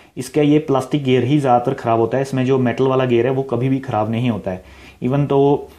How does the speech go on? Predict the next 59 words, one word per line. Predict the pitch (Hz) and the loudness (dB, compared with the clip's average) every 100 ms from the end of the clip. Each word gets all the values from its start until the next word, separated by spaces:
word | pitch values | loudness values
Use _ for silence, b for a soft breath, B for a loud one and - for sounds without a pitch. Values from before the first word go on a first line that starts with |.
| B - | B -4
ये | 120 131 | 0 2
वाले | 135 135 | 4 2
गियर | 123 127 | 4 4
भी | 127 | 4
बहुत | 127 120 127 | 0 -2 -2
कम, | 131 139 | -2 -2
अ, | 117 123 120 117 113 113 - 113 | 0 0 2 0 -2 -6 -10 -8
देखे | 113 120 | -4 0
गए | 117 | 0
हैं | 117 | -2
ख़राब | - 113 | -2 0
होते | 113 113 | 2 2
हुए। | 123 | 0
इसमें | 214 143 139 | 0 -2 -2
ज़्यादातर | 131 127 123 131 | 2 2 4 0
यही | 127 127 | 2 2
प्रॉब्लम | 131 123 120 120 | 2 0 2 0
आती | 120 | 0
है | 139 | -2
कि | |
यहाँ | 139 117 117 | -2 -2 0
पे | 127 | 2
एक | 123 | 2
ये | 117 120 | 4 4
जो | 113 117 117 B B B - | 4 2 0 B B B -6
आप | 113 | -2
देख | 113 110 | -2 -2
रहे | 113 | -4
हैं | 175 | -4
मेटल | 113 107 110 | -4 -2 -2
प्लेट | 117 113 113 | 0 0 2
यहाँ | 120 113 113 | 0 0 2
पे | |
लगी | 117 113 | 2 2
हुई | 113 | 2
है, | 123 160 | 2 0
इसे | - | -2
हम | 123 120 | 0 2
ड्राई | 117 113 117 | 2 2 2
प्लेट | 120 117 110 | 2 0 2
भी | 120 | 0
कहते | 120 135 | 0 -2
हैं, | 139 | -2
यहाँ | 123 123 | 0 -2
ज़्यादातर | 117 120 120 127 139 | -2 0 0 2 -2
इसी | 120 - | -2 -2
की | 143 135 | 0 2
वजह | 127 | 2
से | 120 | 2
प्रॉब्लम | 131 120 110 120 | 0 2 2 2
आती | 117 123 | 2 0
है। | 180 b b b b _ _ _ - | -2 b b b b _ _ _ -10
और | 110 113 | -4 0
मान | 117 131 | 2 2
लीजिए | 143 151 | 4 2
कि | 156 | 4
आपका | 143 - | 2 2
ये | 139 135 | 2 4
अगर | 127 127 | 4 2